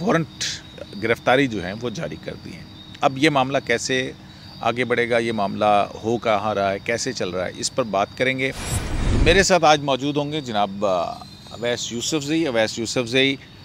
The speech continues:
पहले दिन से इन तमाम references को, अ, जो है वो lower courts के अंदर और हाई court के अंदर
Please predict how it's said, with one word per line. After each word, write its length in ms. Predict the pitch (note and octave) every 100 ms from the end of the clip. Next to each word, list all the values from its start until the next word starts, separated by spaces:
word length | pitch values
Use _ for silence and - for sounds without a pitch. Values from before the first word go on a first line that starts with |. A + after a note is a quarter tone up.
| - -
पहले 240 | - C#3 C#3
दिन 180 | C3+ C#3+
से 320 | - B2+ E2 - - - - - - -
इन 140 | C#3
तमाम 340 | C#3 C#3 C#3+ C3+
references 560 | G2+ - B2+ - B2+
को, 180 | - B2+ A#2+ A2+
अ, 400 | - - G2 G2+
जो 140 | F#2
है 140 | G#2 A2
वो 160 | G#2
lower 240 | F#2 G#2 A#2+
courts 320 | - B2 -
के 100 | B2+
अंदर 200 | A#2+ A#2+
और 140 | A2+
हाई 160 | - B2+
court 260 | - C#3+ -
के 100 | A2+
अंदर 160 | F2+